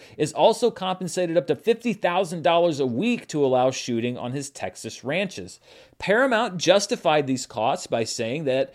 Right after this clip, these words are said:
Yellowstone is one of their most successful and profitable shows, but again,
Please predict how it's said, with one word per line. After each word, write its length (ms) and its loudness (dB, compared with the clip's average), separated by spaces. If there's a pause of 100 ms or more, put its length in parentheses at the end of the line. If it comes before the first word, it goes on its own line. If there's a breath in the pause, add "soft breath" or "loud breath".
(100)
Yellowstone 640 -2
is 160 -6
one 220 -4
of 80 -4
their 120 0
most 300 0
successful 680 -2
and 200 -4
profitable 640 -2
shows, 360 2
but 160 -4
again, 460 0